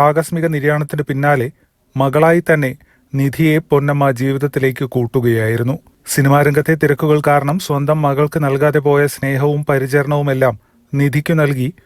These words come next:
വല്യമ്മ അമ്മയായി മാറിയ കാഴ്ച. കവിയൂർ പൊന്നമ്മ തന്നെയാണ് നിധിയെ പഠിപ്പിച്ചതും വളർത്തി നല്ല രീതിയിൽ എത്തിച്ചതുമെല്ലാം. അതിനാൽ തന്നെ നിധിക്ക് പൊന്നമ്മയുടെ വിയോഗം താങ്ങാവുന്നതിലും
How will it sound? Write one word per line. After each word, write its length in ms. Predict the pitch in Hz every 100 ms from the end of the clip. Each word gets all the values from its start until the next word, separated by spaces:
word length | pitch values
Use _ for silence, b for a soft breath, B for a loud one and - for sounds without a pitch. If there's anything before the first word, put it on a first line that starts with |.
| _ -
വല്യമ്മ 460 | 135 139 151 156 139 147 123
അമ്മയായി 420 | 123 139 147 131 120
മാറിയ 260 | 117 120 120
കാഴ്ച. 260 | 120 120 - 139 - _ _ -
കവിയൂർ 380 | 156 160 214 220
പൊന്നമ്മ 240 | 208 202 202
തന്നെയാണ് 360 | 196 190 180 165 202
നിധിയെ 320 | 170 151 180 175
പഠിപ്പിച്ചതും 560 | 147 147 170 - 135 175 -
വളർത്തി 440 | 139 147 151 170 175
നല്ല 320 | 147 139 156
രീതിയിൽ 320 | 151 143 131
എത്തിച്ചതുമെല്ലാം. 680 | 120 135 120 131 117 113 131 - _
അതിനാൽ 340 | 127 123 143 151
തന്നെ 280 | 160 147 156 - b b 147
നിധിക്ക് 440 | 147 170 160 156 - b b b b -
പൊന്നമ്മയുടെ 520 | 156 175 190 190 190
വിയോഗം 440 | 170 175 175 175 165
താങ്ങാവുന്നതിലും 760 | 143 147 151 160 160 147 147